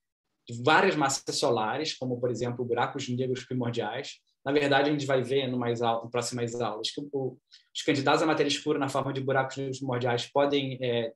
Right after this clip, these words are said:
é, varrer um intervalo enorme de massas, tá? Mas a gente tá falando de massas aí macroscópicas, massas enormes, massas que podem ser do, do, do, do massa do Sol, várias massas solares ou massa de um asteroide, mas é algo assim, é, é, no mínimo, muitas toneladas.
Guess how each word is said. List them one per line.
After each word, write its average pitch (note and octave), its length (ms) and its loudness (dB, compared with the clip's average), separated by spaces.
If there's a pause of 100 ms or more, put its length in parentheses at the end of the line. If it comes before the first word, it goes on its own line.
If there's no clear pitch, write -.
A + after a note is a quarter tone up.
é, A#2 220 -4
varrer A#2 260 0
um C#3+ 40 2
intervalo C#3 360 0
enorme C#3+ 480 2
de A2+ 80 -6
massas, G#2 560 -6 (240)
tá? A#2 280 -8 (400)
Mas C#3 260 2
a D#3 60 -2
gente C#3 160 -2
tá E3 80 0
falando D#3 200 4
de D3+ 80 2
massas C#3+ 300 2
aí C#3+ 180 4
macroscópicas, C3+ 880 2
massas B2+ 260 -2
enormes, D#3+ 640 2
massas - 600 -4
que A2+ 80 -16
podem B2 200 -2
ser C3 200 -2
do, B2 120 0
do, A2+ 220 -8
do, A2 220 -4
do G#2 100 -12
massa A#2 380 -4
do A2 80 -8
Sol, C3 560 2
várias B2+ 260 2
massas A#2+ 340 -4
solares A#2+ 520 -2
ou A2 80 -6
massa A2+ 260 -6
de A#2 80 -8
um A#2 60 -6
asteroide, A#2 640 -6 (260)
mas A#2 180 -2
é B2 40 0
algo A#2+ 180 0
assim, B2 480 -4
é, A2 300 -10
é, G#2 260 -12 (260)
no A#2+ 380 -8
mínimo, C#3 560 0
muitas C#3+ 360 4
toneladas. D3 640 0